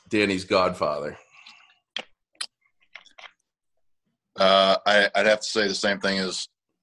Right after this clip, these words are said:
Speaker 2: as, uh, as T. I, I work for some good dudes, and they, they taught me really well before I went out on my first trip. And, uh,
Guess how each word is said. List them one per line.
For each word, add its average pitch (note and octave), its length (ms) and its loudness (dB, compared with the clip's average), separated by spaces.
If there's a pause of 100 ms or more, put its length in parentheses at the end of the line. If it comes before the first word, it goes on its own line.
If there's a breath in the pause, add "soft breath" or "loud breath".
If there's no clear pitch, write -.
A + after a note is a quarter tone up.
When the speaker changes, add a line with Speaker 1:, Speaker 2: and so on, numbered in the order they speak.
(140)
Speaker 2:
as, F2 300 -4
uh, E2+ 280 0
as E2 160 -6
T. F2 320 -2 (720)
I, G2 200 2
I G#2 40 0
work A2+ 240 2
for A2 80 -2
some G2+ 200 -4
good G#2+ 160 0
dudes, A2 480 -2
and F2+ 180 -2
they, F2+ 260 2
they F#2+ 160 2
taught F#2+ 300 2
me F#2+ 140 -4
really F#2+ 240 -2
well F#2 180 0
before F2+ 320 0
I F2+ 60 4
went F#2 160 0
out F2+ 80 2
on F2 80 -4
my F2 100 -2
first F#2 280 -2
trip. F#2+ 220 0 (760)
And, E2+ 300 2
uh, D#2+ 340 4